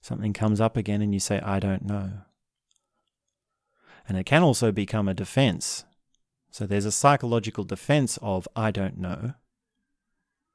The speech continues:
which means actually there is something you do know. Because you can know things. Don't forget that. Don't forget that. That's an important component of this.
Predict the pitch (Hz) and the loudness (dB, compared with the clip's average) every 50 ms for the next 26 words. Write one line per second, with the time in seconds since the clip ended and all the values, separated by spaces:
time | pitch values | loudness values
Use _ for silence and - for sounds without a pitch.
0 | _ _ _ _ _ _ _ _ - - - - - 104 101 101 95 - - - | _ _ _ _ _ _ _ _ -14 -12 -6 -2 0 0 2 2 0 -2 -6 -12
1 | - _ _ _ _ _ _ _ _ - 143 151 - - - 131 117 107 104 107 | -18 _ _ _ _ _ _ _ _ 4 4 4 4 4 0 2 2 2 2 4
2 | 104 113 139 160 156 - - 139 123 - - 117 107 107 107 107 107 98 92 - | 4 6 6 6 6 4 2 2 2 2 -2 0 0 2 4 2 2 2 2 4
3 | 117 127 135 135 123 104 92 - - - 76 - - _ _ _ _ _ _ _ | 8 10 10 10 8 6 2 -2 -4 -10 -14 -16 -20 _ _ _ _ _ _ _
4 | _ _ _ _ _ _ _ _ _ _ _ _ _ _ _ _ _ _ _ _ | _ _ _ _ _ _ _ _ _ _ _ _ _ _ _ _ _ _ _ _
5 | _ _ _ _ _ _ _ _ _ - 98 - 120 113 107 107 120 131 131 - | _ _ _ _ _ _ _ _ _ -10 0 4 4 4 6 6 6 6 6 4
6 | - - 147 165 185 196 175 120 104 95 92 185 - - - - - 156 - 135 | -2 4 6 6 6 6 6 4 4 2 0 -2 -6 -10 -12 -12 -12 -10 -10 -8
7 | 156 - - - _ _ _ _ _ - 110 123 156 156 - - 160 156 170 156 | -8 -8 -10 -10 _ _ _ _ _ 2 4 6 6 6 4 2 4 6 6 6
8 | - - 165 165 156 117 - - - _ _ _ _ _ _ _ _ _ _ _ | 6 6 6 6 6 6 2 -2 -8 _ _ _ _ _ _ _ _ _ _ _
9 | _ _ _ _ _ _ _ _ _ _ _ _ _ _ _ _ _ _ _ _ | _ _ _ _ _ _ _ _ _ _ _ _ _ _ _ _ _ _ _ _
10 | _ _ _ - 117 123 139 151 - - 165 151 151 139 - - 98 90 - _ | _ _ _ 0 4 4 4 4 2 2 4 4 4 4 4 -2 -6 -6 -6 _
11 | - 104 - - - 156 - - 117 107 101 - - - - 156 170 180 160 165 | -10 -10 -8 -6 -6 -6 -2 0 2 2 2 0 -6 0 4 8 8 8 6 4
12 | 156 139 - _ _ - 123 117 - - - 139 147 151 139 117 107 95 - 92 | 0 -2 -2 _ _ -4 -4 -4 -2 2 4 6 6 6 6 4 2 0 -2 -6
13 | 98 85 - - - - | -8 -6 -6 -8 -8 -8